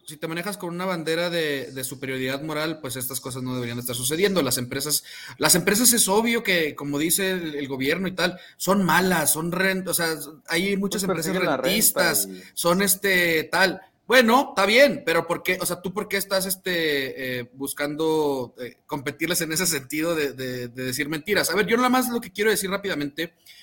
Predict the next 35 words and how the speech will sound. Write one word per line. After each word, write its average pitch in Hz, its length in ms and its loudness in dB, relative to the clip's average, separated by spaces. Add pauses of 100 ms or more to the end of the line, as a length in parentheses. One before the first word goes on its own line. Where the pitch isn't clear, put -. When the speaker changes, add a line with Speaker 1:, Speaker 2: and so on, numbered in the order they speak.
(260)
Speaker 1:
es 180 320 6
para, 131 720 -4 (140)
digamos, 135 340 -6
ir 165 140 0
englobando 160 500 -2
un 175 120 -6
poquito 165 580 -6
y 135 120 -8
también 135 340 -8 (100)
ir 147 140 -8
tratando 156 320 -6
los 151 100 -4
temas. 151 220 -6
Quiero 220 180 2
decir 208 220 2
los 220 180 4
cinco 226 320 -2
puntos 202 320 -8
principales 160 680 -6 (260)
que - 80 -2
la 147 120 2
reforma 170 360 0
eléctrica, 185 840 0
eh, 147 200 -4
contempla 165 680 -2
como, 131 540 -8 (120)
como 127 400 -6
cosas 156 280 -4
nuevas 160 420 0
en 147 100 -6
este, 151 260 -4
para 135 300 -6
que 127 80 -10
los 123 160 -2
vayamos 139 400 -2